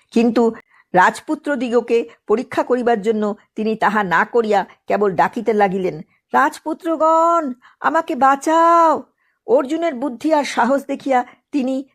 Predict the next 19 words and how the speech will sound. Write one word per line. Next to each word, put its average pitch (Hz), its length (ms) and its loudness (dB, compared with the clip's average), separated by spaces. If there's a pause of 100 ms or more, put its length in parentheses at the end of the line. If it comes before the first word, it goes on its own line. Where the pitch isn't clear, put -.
তাহাকে 240 380 -2
ব্রহ্মশিরা 233 800 0
নামক 214 340 -2 (220)
একটি - 260 -4
আশ্চর্য 190 520 -2
অস্ত্র 190 460 0 (280)
উপহার 170 420 -2
দিলেন। 131 280 -8 (540)
এটি 208 180 0
বড় 339 200 4
ভয়ঙ্কর 269 560 0
অস্ত্র, 175 420 -4 (360)
তাই 190 260 2 (260)
দ্রোণ 214 340 2 (220)
অর্জুনকে 233 480 -2
সেই 240 300 -4
অস্ত্র 214 360 0 (600)
ছাড়িবার 262 480 0 (340)
আর 247 160 2